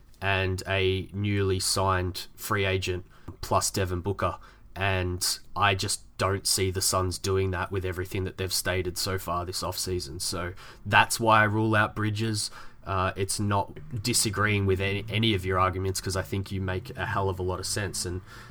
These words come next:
just to, to bring T J back into the conversation, I suppose it's,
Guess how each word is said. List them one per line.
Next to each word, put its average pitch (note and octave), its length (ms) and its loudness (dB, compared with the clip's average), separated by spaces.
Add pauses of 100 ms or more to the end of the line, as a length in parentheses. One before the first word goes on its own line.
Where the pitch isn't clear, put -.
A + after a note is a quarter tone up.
just - 220 -2
to, F#2+ 120 0 (180)
to G#2+ 120 0
bring G#2+ 320 4
T A2 220 2
J G#2 200 2
back G2+ 260 4
into G#2+ 220 0
the G2 80 0
conversation, G2 640 0
I F2+ 60 0
suppose F#2 480 0
it's, - 240 -2